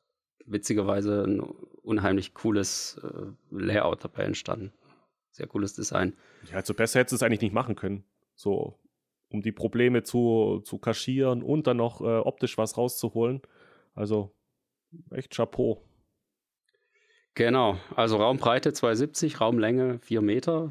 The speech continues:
Speaker 1: drunter wird's schwierig und dann haben wir noch die Raumhöhe und da würde ich sagen, so unter zwei Meter wird's schwierig. Ja, es, es ist immer schön, wenn's ein bisschen mehr ist als zwei Meter, aber so bis zwei geht's noch einigermaßen.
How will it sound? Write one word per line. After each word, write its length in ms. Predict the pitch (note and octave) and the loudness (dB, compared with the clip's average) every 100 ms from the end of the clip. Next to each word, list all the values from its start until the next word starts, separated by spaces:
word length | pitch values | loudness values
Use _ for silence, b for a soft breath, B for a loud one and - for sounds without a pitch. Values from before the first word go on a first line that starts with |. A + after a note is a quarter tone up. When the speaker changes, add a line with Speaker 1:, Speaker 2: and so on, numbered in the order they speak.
| - | -8
Speaker 1:
drunter 520 | - A#2+ D3 C3+ G#2 | 0 2 4 2 2
wird's 520 | G#2+ A2 - - - _ | 0 0 -4 -4 -8 _
schwierig 400 | - G#2+ C#3+ D3 | -4 0 2 2
und 120 | A2+ | 2
dann 100 | G#2 | 2
haben 100 | A2 | 2
wir 60 | A2+ | 2
noch 140 | G#2 | 0
die 100 | - | -4
Raumhöhe 600 | G#2+ G2+ F#2+ G2 A#2 E3 - _ _ - | -2 0 0 0 0 0 -6 _ _ -10
und 260 | G2 G#2 | -2 -2
da 120 | G#2 G2+ | 0 0
würde 140 | G2+ | 0
ich 100 | - | 0
sagen, 280 | G#2 G2+ G2+ | 0 2 2
so 440 | G2+ G2 G2+ G2 - _ _ _ _ D3 - - _ | 0 2 2 -2 -6 _ _ _ _ -16 -16 -16 _
unter 300 | - B2+ B2 | -2 0 0
zwei 240 | - G#2 G2 | 0 2 4
Meter 280 | G2 G2+ | 2 0
wird's 160 | F#2 F2 | -2 -4
schwierig. 440 | - F#2 F2+ F2 _ _ _ _ _ _ _ _ _ _ | -6 -4 -4 -6 _ _ _ _ _ _ _ _ _ _
Ja, 240 | - F#2+ G2 - | -12 -10 -10 -12
es, 160 | G#2 - | -14 -10
es 140 | G#2 | -8
ist 260 | - C#3 - | -2 0 2
immer 220 | D3 B2+ | 2 2
schön, 340 | G#2+ A2+ A2+ A2 | 2 4 4 4
wenn's 200 | G#2+ G#2+ | 4 2
ein 80 | |
bisschen 260 | G#2 G#2 G2 | 2 2 2
mehr 220 | F#2 G#2+ | 4 4
ist 80 | G#2 | 4
als 260 | G2 F#2+ - | 2 0 -2
zwei 220 | F#2+ F#2 | 0 2
Meter, 360 | F#2+ F#2+ F#2+ | 2 2 0
aber 600 | - F2+ F#2 F#2 F#2 F#2 | 2 2 2 2 2 2
so 160 | F#2 - | -2 -6
bis 260 | G#2 G#2+ - | -8 -8 -6
zwei 300 | - F#2+ G2+ | -2 0 2
geht's 400 | G2 G#2 - - | 2 0 2 0
noch 120 | G#2 | 0
einigermaßen. 800 | D#2+ G2+ G#2 G2 G2 G#2+ - | 2 2 2 2 2 0 0